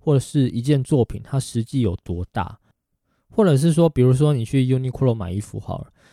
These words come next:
然后以后 Uniqlo 可能也会出一个虚拟的V R场景，然后你进到这个空间之后啊，你就可以知道说，诶，模特原来身高是这么高，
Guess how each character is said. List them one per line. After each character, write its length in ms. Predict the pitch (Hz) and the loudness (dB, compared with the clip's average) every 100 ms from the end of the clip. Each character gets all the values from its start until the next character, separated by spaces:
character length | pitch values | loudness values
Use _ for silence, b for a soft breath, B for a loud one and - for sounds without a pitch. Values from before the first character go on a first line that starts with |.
| b - | b -4
然 160 | 127 | -2
后 260 | 120 160 131 | 0 -2 0
以 120 | 123 | 2
后 200 | 160 156 | 4 2
Uniqlo 520 | 160 185 185 - 156 | 0 -2 -2 0 0
可 140 | - 117 | 0 -4
能 100 | 110 | -2
也 100 | 107 | 2
会 140 | 147 | 2
出 280 | - - 135 | 0 -2 -2
一 60 | 131 | 0
个 380 | 127 117 117 | 0 2 0
虚 300 | 113 - 151 | -2 -4 -4
拟 160 | 151 127 | -4 -4
的 220 | 107 104 | -2 -2
V 180 | 113 135 | -2 0
R 140 | 123 | 0
场 280 | 117 98 98 | 0 -6 -10
景， 200 | - 104 - _ _ _ _ _ _ _ _ _ _ _ _ _ - | -8 -12 -12 _ _ _ _ _ _ _ _ _ _ _ _ _ 0
然 140 | 160 | 2
后 100 | 233 | 4
你 100 | 143 | 2
进 160 | - 180 | 0 2
到 140 | 170 | 4
这 100 | 170 | 4
个 60 | 139 | 2
空 200 | 139 135 | -2 -2
间 200 | 123 127 | 0 2
之 120 | 123 | 2
后 120 | 131 | 4
啊， 140 | 110 | 2
你 80 | 101 | 0
就 120 | 156 | 0
可 100 | 202 | 0
以 40 | 143 | 0
知 120 | 143 | 2
道 120 | 143 | 0
说， 280 | 143 143 151 _ _ | 2 0 0 _ _
诶， 120 | 165 - - | -6 -4 -4
模 200 | 139 160 | -2 -2
特 340 | - 190 120 | 0 2 2
原 180 | 107 120 | 0 -2
来 160 | 113 | -2
身 300 | 120 160 156 | -2 -4 -4
高 240 | 156 139 147 | -2 0 0
是 340 | - 147 127 | -2 -2 -2
这 140 | - 139 | -2 -4
么 120 | 107 | -4
高， 260 | - 101 | -4 -4